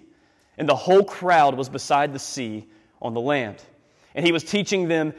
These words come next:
many things in parables," there's that word, "and in His teaching He said to them, 'Listen,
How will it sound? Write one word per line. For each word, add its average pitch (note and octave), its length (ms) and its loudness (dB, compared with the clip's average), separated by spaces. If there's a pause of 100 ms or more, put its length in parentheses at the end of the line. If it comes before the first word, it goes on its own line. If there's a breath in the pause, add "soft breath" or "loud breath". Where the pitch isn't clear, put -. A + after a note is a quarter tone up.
many F3 440 2
things F3+ 520 -2
in E3+ 160 -4
parables," E3 520 2
there's D#3 160 0
that D#3+ 180 0
word, D3 300 2 (280 loud breath)
"and E3 140 0
in G3 140 2
His G3+ 180 -4
teaching A3+ 420 -2
He F#3+ 120 -4
said A3 320 0
to D3+ 80 -2
them, A#2 300 -8 (440 soft breath)
'Listen, D#3 680 2